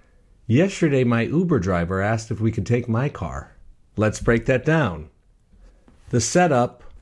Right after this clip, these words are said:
the premise, it's all that first sentence. It conveys the idea that, in my opinion,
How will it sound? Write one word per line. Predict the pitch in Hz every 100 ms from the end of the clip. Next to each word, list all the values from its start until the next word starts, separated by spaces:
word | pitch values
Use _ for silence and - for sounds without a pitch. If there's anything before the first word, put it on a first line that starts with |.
| -
the | 123
premise, | - 160 160 110 101 - - - _ -
it's | 110 139
all | 151
that | 156 -
first | - 131 -
sentence. | 147 131 92 - - - - - - - - - - _ _ _ _
It | 117 113
conveys | 139 131 151
the | 170 165
idea | 147 117 110
that, | 110 - -
in | 120 117
my | 143
opinion, | 196 214 214 139 95 113 110